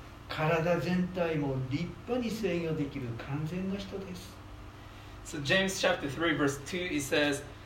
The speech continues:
Speaker 2: um, "We all stum-, stumble in many ways. If anyone is never at fault in what he says, he is a perfect man, able to keep his whole body in check."
Speaker 1: 完全な人と書かれていますが、よくバランスの取れた人ですね。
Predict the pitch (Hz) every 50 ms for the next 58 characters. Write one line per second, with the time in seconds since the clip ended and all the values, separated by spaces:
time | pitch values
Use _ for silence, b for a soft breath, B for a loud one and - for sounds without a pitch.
0 | B B B B - - 156 151 151 147 143 135 131 127 - - - - - -
1 | B B B B B B B - 160 170 165 190 214 226 - - - 254 233 233
2 | 233 226 - - - - - 262 233 220 185 175 - 160 156 156 165 170 170 160
3 | 151 165 165 156 139 139 135 139 135 - - - - - 165 196 208 226 220 202
4 | 180 - 156 147 139 135 143 170 185 196 202 202 160 160 151 - - - 175 165
5 | 180 180 175 - 151 143 131 127 127 147 202 - - - - - - - 127 120
6 | - - - - 180 170 143 139 131 - - 165 156 - - - - 135 135 135
7 | 123 110 104 - - 151 170 175 170 170 - - - - 180 175 - - 156 151
8 | 139 127 143 156 160 160 156 147 139 139 135 - - - - - - 147 - -
9 | - - - - - - - - B B B B B B B B B - - -
10 | - 170 180 180 180 175 190 190 190 190 190 190 185 - - - 185 - - -
11 | 135 131 - - - - - - - 135 135 127 123 117 - 127 113 113 123 123
12 | - - 156 156 170 190 208 208 - B B B B B B B B B 143 170
13 | 170 160 165 - 143 131 120 113 131 143 160 185 202 220 220 220 226 233 233 233
14 | 233 233 233 226 220 185 175 175 - - 160 143 135 135 131 180 180 190 196 196